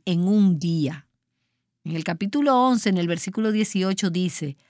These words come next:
"Por mucho tiempo Josué estuvo en guerra con todos estos reyes". Por mucho tiempo. Y sabemos a medida que vemos los detalles del libro de Josué,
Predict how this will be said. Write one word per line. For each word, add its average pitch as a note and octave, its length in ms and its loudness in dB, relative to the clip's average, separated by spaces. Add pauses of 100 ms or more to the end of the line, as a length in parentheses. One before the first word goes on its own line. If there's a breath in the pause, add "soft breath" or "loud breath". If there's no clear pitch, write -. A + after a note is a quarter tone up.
(480)
"Por F#3 280 2
mucho A#3+ 580 2
tiempo A3 800 0
Josué F3+ 580 -4
estuvo G#3 640 -2
en G3+ 180 2
guerra E3+ 420 -2
con D#3+ 320 -6 (100)
todos A#3 600 -2
estos E3+ 440 -6
reyes". C#3+ 760 -6 (760)
Por E3 300 -4
mucho G3+ 600 0
tiempo. C#3 800 -6 (800 soft breath)
Y G3+ 100 0
sabemos D4 440 2
a D4+ 60 4
medida B3+ 380 4
que G#3+ 80 -2
vemos G#3+ 300 2
los G3 140 0
detalles F3 500 0
del D3 180 -2
libro F#3 240 -2
de F3 100 -2
Josué, D3 560 -6